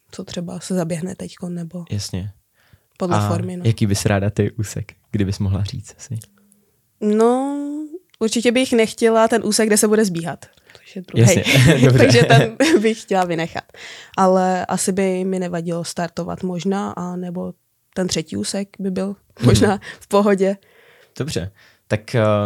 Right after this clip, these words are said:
Speaker 2: my budeme držet palce, jak,
Speaker 1: Děkuju.
Speaker 2: eh, tenhle víkend, což teda diváci už uslyší zpětně, tak, eh, já jsem palce držel a, a budeme držet určitě palce i na halovém mistrovství světa, ať to dopadne. A na olympiádu,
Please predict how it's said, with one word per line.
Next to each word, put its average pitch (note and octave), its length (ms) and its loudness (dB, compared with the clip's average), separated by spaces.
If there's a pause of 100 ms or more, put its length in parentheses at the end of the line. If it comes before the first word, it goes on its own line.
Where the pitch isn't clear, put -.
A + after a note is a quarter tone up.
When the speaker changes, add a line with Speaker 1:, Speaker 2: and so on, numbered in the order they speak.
(340)
Speaker 2:
my A2 100 2
budeme G#2+ 240 2
držet A2 280 2
palce, G2+ 360 0 (220)
jak, F#2+ 240 0
Speaker 1:
Děkuju. - 120 -2 (180)
Speaker 2:
eh, F#2+ 40 0
tenhle G#2 220 4
víkend, G2+ 480 0
což - 180 -4
teda F2 160 -2
diváci F#2 340 0
už F#2+ 100 -4
uslyší G2+ 400 -2
zpětně, B2+ 480 2 (340)
tak, - 240 -4
eh, G#2 140 4
já F#2+ 100 0
jsem G2 180 -2
palce G2 240 -2
držel G#2 360 2 (440)
a, G#2 800 2 (120)
a G#2 340 0
budeme G2+ 260 2
držet F#2+ 280 0
určitě G2 260 -2
palce F2+ 300 -2
i F#2 300 -2
na F#2 140 0
halovém F#2+ 320 2
mistrovství G2 380 -2
světa, F#2+ 160 0
ať F#2+ 100 0
to G#2+ 80 2
dopadne. G2+ 520 2
A G2 200 2
na G#2 140 2
olympiádu, A#2 640 4